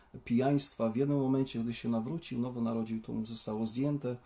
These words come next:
Jakkolwiek, jest to działanie Boże. A więc Jezus podkreśla, bo się pytają, „No to kto może być zbawiony? Ani bogaty nie może być, ani taki”. Jezus podkreśla, że to są wszystko działania cielesne.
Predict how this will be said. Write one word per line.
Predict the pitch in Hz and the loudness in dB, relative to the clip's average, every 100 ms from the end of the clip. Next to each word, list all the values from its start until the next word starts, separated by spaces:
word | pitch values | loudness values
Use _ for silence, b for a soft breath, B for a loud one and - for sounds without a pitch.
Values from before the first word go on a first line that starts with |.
| B B B B - | B B B B -2
Jakkolwiek, | 120 131 - 113 107 | 0 0 -2 -2 0
jest | 113 131 - | 4 4 2
to | |
działanie | 117 117 123 127 131 | -2 -2 -2 -2 -2
Boże. | 131 143 107 110 - - - - - | -2 -2 -4 -8 -14 -20 -20 -20 -4
A | |
więc | 110 110 | 0 2
Jezus | 147 185 202 - | 2 0 0 -2
podkreśla, | 180 - 190 - 165 | -4 -4 -4 -2 -2
bo | 147 151 160 147 | -2 -4 -6 -6
się | - | -6
pytają, | 151 160 160 165 | -6 -4 -2 -2
„No | |
to | 175 | -6
kto | 185 233 | -4 0
może | 226 196 170 | 2 2 0
być | 151 | 0
zbawiony? | 127 143 139 139 113 110 | 2 2 0 2 2 0
Ani | 135 | -2
bogaty | 135 131 139 139 143 | 0 2 2 0 -2
nie | 143 | -2
może | 139 123 120 | -2 -4 -6
być, | 107 - | -6 -4
ani | 117 | -4
taki”. | 120 147 143 120 113 b b b b b b - | -2 -4 -4 -10 -12 b b b b b b -10
Jezus | 120 196 226 | -6 -2 -2
podkreśla, | - - 185 180 170 | -2 -4 -4 -4 -4
że | 147 143 | -6 -4
to | 147 | -2
są | - 143 | -2 -4
wszystko | - - 262 | -2 -2 0
działania | 160 165 165 160 | -4 -4 -4 -4
cielesne. | - 151 147 127 - 113 110 | -4 -2 2 4 4 0 -4